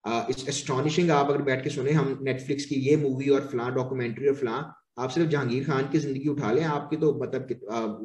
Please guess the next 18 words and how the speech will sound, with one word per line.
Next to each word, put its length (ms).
लास्ट 420
डांस 340
की 60
तरह 160
की 120
पूरी 240
डॉक्यूमेंट्री 440
निकल 200
सकती 280
है 60
उनकी 200
जिंदगी 360
पे। 160
अ, 160
पाँच 320
सौ 100
पचपन 300
मैच, 380